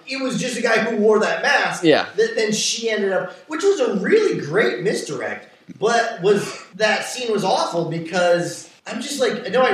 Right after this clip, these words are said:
Speaker 1: really saw him heal somebody, like, not that long ago.
Speaker 2: <laughs>
Speaker 1: He, he can do it.
Speaker 2: Another good misdirect is that, you know, he says there's two paths, I could die or not, and we keep waiting for Merlin to die.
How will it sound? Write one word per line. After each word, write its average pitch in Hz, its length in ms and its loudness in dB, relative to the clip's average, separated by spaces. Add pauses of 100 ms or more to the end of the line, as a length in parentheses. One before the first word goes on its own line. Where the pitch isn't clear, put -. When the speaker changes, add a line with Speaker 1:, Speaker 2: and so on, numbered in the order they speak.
Speaker 1:
really 220 220 0
saw 190 380 2
him 156 120 -2
heal 180 240 -2
somebody, 110 380 -6
like, 127 280 -4
not 147 220 0
that 151 180 0
long 143 240 -2
ago. - 360 -2
Speaker 2:
<laughs> 175 60 -2
Speaker 1:
He, 147 120 -4
he 165 300 -10
can - 100 -16
do 143 160 -8
it. - 140 -18
Speaker 2:
Another 262 360 4
good 170 220 0
misdirect 151 500 -2
is 139 120 -2
that, 127 300 0
you 165 60 -2
know, 156 100 2
he 156 120 2
says 139 300 -2
there's 143 180 -2
two 151 120 -6
paths, 127 340 2
I - 20 -4
could 117 160 -6
die 117 200 0
or 120 80 0
not, 127 200 -4
and 156 320 -2
we 180 200 4
keep 196 300 -4
waiting 180 320 2
for 156 100 0
Merlin 147 520 0
to 120 80 0
die. 104 640 -4